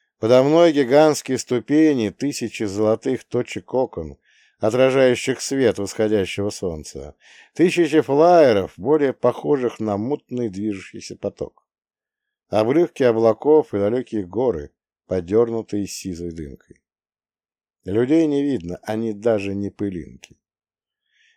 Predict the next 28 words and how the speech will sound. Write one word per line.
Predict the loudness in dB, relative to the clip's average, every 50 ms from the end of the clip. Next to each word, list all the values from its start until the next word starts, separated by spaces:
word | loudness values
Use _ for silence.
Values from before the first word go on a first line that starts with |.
| _
И | -2 0 0
где-то | 2 4 4 4 2 4 0 -2
среди | -2 -2 -4 -2 -2 -2 -2
них | 0 -2 -2 -4 -4
сходит | -10 -12 -6 -4 -2 -2 -2 -4 -6
с | -6 -6
ума | -6 -2 0 0 2 2
Элиса, | 0 0 -4 -8 -10 -12 -14 -14 -14 -14
посмотревшая | -12 -14 -14 -12 -10 -10 -8 -6 -6 -6 -6 -8 -8 -10 -10 -8
шоу, | -6 -8 -6 -4 -4 -4 -4 -4 -8 -10 _ _ _ _ _ _ _ _ _ _ _ _ _ -2
а | 2 2 4
я | 6 4 4 4
не | 2 0
могу | 0 0 -2 -2 -2 -4 -6 -6
дать | -4 -2 -2 -2 -2 -2 -6 -20 -20 _ -14
о | -14 -12
себе | -12 -10 -12 -10 -10 -10 -10
знать. | -10 -12 -14 -16 -18 -20 _ _ _ _ _ _ _ _ _ _ _ _ _ _ _ _ _ _ _ _ _ _ _ _ _ _ _ _ _ _ _ _ _ _ _ _ _ _ _ _ _ _ _ _ _ _ _ _ _ _ _ _ _
Сотни | -2 2 2 2 2 2 0 -2
моих | 0 2 2 2 0 0
знакомых | -4 -4 -4 0 2 2 2 2 2 0 -2 -2 -4 -6
душу | -6 -6 -6 -6 -8 -12 -14
продали | -12 -6 -4 -4 -4 -2 -4 -6 -6
бы | -6 -8 -6
за | -4 -4 -4
право | -2 -2 -2 0 0 0 -2
очутиться | -4 -6 -8 -16 -12 -12 -14 -12 -10 -12 -12
здесь. | -12 -10 -12 -10 -10 -12 -18